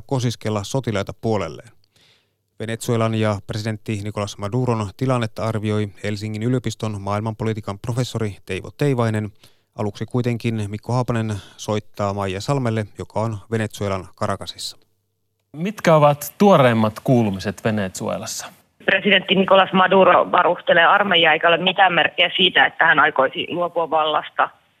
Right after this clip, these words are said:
Speaker 3: Tänä aamulla sain myös Venezuelan puhelimeen hallinnon tekstiviestin, jossa pyydettiin ihmisiä liittymään armeijaan. Eli, eli tota, täällä rintamalinjat kiristyvät, sanotaanko näin.
Speaker 2: Mm, niin, kuinka jännittynyt se tilanne on?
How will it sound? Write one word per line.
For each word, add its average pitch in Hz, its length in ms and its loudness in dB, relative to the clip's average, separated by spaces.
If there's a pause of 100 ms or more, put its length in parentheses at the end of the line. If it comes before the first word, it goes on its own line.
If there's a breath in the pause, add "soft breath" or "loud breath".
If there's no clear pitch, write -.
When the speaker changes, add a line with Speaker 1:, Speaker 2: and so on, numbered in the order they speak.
(600 loud breath)
Speaker 3:
Tänä 190 220 2
aamulla 202 420 4
sain 180 220 -2
myös 170 240 -6
Venezuelan 196 420 -4
puhelimeen 160 460 -6
hallinnon 185 360 -6
tekstiviestin, 156 640 -6
jossa 147 240 -10
pyydettiin 156 420 -4
ihmisiä 170 340 -4
liittymään 160 420 -4
armeijaan. 127 560 0 (1080)
Eli, 147 300 -4 (160)
eli 131 200 -8
tota, 120 340 -2 (560 loud breath)
täällä 160 360 4 (360)
rintamalinjat 165 720 0
kiristyvät, 165 680 -2
sanotaanko 151 400 -2
näin. 151 280 0 (320)
Speaker 2:
Mm, 143 200 -6 (300 loud breath)
niin, 131 600 -2
kuinka 151 260 4
jännittynyt 143 520 4
se - 120 -12
tilanne 135 360 0
on? 110 220 0